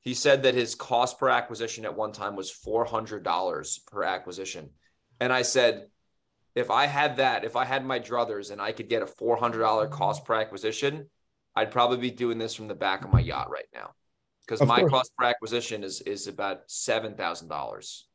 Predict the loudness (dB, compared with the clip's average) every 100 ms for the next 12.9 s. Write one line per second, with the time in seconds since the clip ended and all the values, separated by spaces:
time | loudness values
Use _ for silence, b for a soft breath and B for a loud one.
0 | _ 6 6 8 6 6 8 10 12 12
1 | 12 10 -4 6 8 12 12 12 12 10
2 | 10 10 10 10 8 6 6 8 10 12
3 | 10 10 4 2 10 12 12 12 12 12
4 | 12 12 12 12 12 12 12 12 12 12
5 | 12 10 10 8 10 12 12 12 12 12
6 | 12 10 10 10 10 8 4 0 -6 -8
7 | _ -20 -12 -2 8 10 10 6 0 6
8 | 12 12 12 10 2 6 8 8 4 0
9 | -4 -2 0 -2 -2 -6 -12 _ _ _
10 | _ _ -4 8 12 12 12 12 12 2
11 | 4 6 8 8 10 8 4 -2 -2 2
12 | 4 6 4 2 2 0 -4 -10 -16